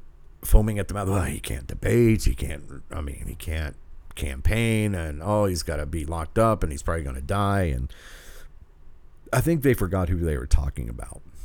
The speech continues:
I think that's their biggest problem. They forgot who they were talking about. 'Cause, of course, he's gonna go and do whatever to get rid of it as soon as possible. I don't know why anybody thought he would just,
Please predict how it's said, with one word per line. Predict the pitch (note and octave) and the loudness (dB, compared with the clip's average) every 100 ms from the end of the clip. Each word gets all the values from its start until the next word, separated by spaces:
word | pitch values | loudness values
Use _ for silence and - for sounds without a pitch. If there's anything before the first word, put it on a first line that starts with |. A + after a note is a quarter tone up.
| - | -2
I | F#2+ | 2
think | G#2 C3+ - | 4 4 4
that's | G2 G2+ | 0 0
their | - F2+ | 0 0
biggest | D#2+ D2 C#2+ | 0 -2 -4
problem. | C2 C#2 | -4 -2
They | G2+ | -2
forgot | B2 D3 | 2 4
who | C3 G2+ | 6 6
they | |
were | F2 | 4
talking | - D#2 - | 2 0 -2
about. | B1 G#1+ - - - - - - - - - - | -6 -6 -8 -14 -20 -20 -20 -20 -20 -20 -20 -2
'Cause, | - - | 2 4
of | D#3 - | 4 4
course, | A#3 A#3 A2 - | 6 6 6 4
he's | G#2 | 2
gonna | A2 G#2+ | 2 2
go | F#2 G#2 G2+ G2+ | 4 4 6 6
and | - G2+ | 4 0
do | G2+ A2 | 4 4
whatever | G2 F2+ A2+ B2 D2+ E2 | 4 4 6 4 2 -2
to | G#2+ F#2 | 0 2
get | F#2+ F2+ | 2 4
rid | A#2 | 4
of | A2 E2 | 4 4
it | G2 | 2
as | F#2+ | 2
soon | F#2+ F#2 | 2 0
as | - | 0
possible. | E3+ F3+ - D2+ C#2 | 0 0 0 -2 0
I | |
don't | G#2+ G#2+ | 0 4
know | G#2 | 4
why | F2+ E2 F#2+ | 4 2 2
anybody | G2+ G#2 F2 E2+ | 2 2 0 0
thought | - F2 F#2 | 0 0 0
he | F2 | 0
would | F2 | 0
just, | - F2+ - - | 2 2 2 -4